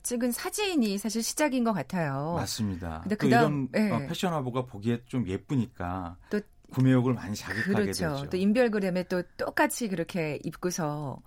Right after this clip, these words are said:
Speaker 2: 네.
Speaker 1: 올리시는, 자녀와 함께 올리시는 분들도 꽤 계시는 것 같고요.
Speaker 2: 맞습니다. 그래서 이런 상품을 취급하는 온라인 쇼핑몰에 가면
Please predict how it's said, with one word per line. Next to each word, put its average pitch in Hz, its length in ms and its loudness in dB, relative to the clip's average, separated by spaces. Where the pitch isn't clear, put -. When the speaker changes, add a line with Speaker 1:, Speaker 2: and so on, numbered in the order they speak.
Speaker 2:
네. 82 160 -12
Speaker 1:
올리시는, 208 560 2
자녀와 220 360 4
함께 190 180 0
올리시는 196 400 2
분들도 147 320 -4
꽤 196 260 0
계시는 185 340 2
것 151 120 -4
같고요. 135 600 -4
Speaker 2:
맞습니다. 139 460 0
그래서 165 280 0
이런 160 260 2
상품을 180 480 -2
취급하는 170 440 -4
온라인 143 280 4
쇼핑몰에 160 420 -4
가면 139 460 -2